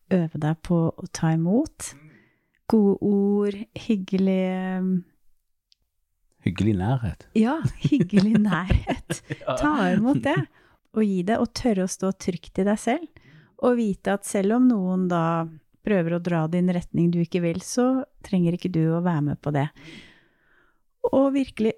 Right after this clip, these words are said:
Speaker 1: øve deg på å leve i tråd med det som er viktig for deg. Og så er det jo faktisk sånn at hvis vi skal på et møte på jobb, så er vi jo ofte veldig forberedt. Vi bruker litt tid, skriver notater, forbereder oss sånn at det møtet skal gå bra. Og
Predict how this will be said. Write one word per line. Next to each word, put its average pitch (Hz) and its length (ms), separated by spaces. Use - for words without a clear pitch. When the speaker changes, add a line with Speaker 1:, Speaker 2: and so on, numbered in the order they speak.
Speaker 1:
øve 165 460
deg 170 220
på 214 140
å 208 40
leve 185 300
i - 40
tråd 165 380
med 190 140
det 160 100
som 185 180
er 185 100
viktig - 340
for 175 160
deg. 180 200
Og 214 80
så 240 140
er 190 120
det 240 100
jo - 80
faktisk 196 300
sånn 175 180
at 180 120
hvis 190 140
vi 190 80
skal 165 280
på - 160
et - 120
møte 165 480
på 190 160
jobb, 214 200
så 196 180
er 151 140
vi 180 120
jo 185 120
ofte - 340
veldig 170 420
forberedt. 180 720
Vi 247 140
bruker 202 460
litt 185 160
tid, 175 400
skriver 190 440
notater, 185 520
forbereder 170 500
oss - 100
sånn 170 120
at 170 100
det 185 100
møtet 165 320
skal 170 200
gå 160 240
bra. 175 240
Og 247 440